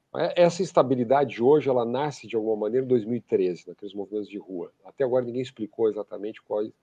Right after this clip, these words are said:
quais eram as razões daqueles movimentos de rua, qual é o significado que aquilo tudo teve. Em certa medida, é a introdução de um novo tipo de política, né, baseado em redes na internet. Então, o impacto da tecnologia na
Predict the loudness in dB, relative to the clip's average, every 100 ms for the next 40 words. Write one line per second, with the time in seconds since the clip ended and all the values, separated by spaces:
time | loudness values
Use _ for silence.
0 | _ _ _ -6 0 2 0 -4 -10 -6
1 | -2 0 -2 -8 -10 -12 -16 -20 -20 _
2 | -8 -4 -2 -2 -4 -6 -6 -6 -10 -16
3 | -18 -8 -4 -4 -8 -20 -20 -16 -16 -8
4 | -4 -4 -6 _ _ _ -2 0 0 4
5 | 4 4 -2 -2 -4 0 0 2 2 2
6 | -2 0 -2 -2 0 2 2 0 -6 -6
7 | -2 -2 -2 -8 -10 -10 -12 -6 -6 -6
8 | -10 -20 -20 _ _ _ _ -10 -8 -6
9 | -2 -2 -2 -2 2 2 2 -10 -10 -10
10 | -8 -8 -10 -14 -14 -14 -10 0 0 0
11 | -6 -6 -4 -10 -8 -6 -6 -2 -4 -2
12 | -4 -6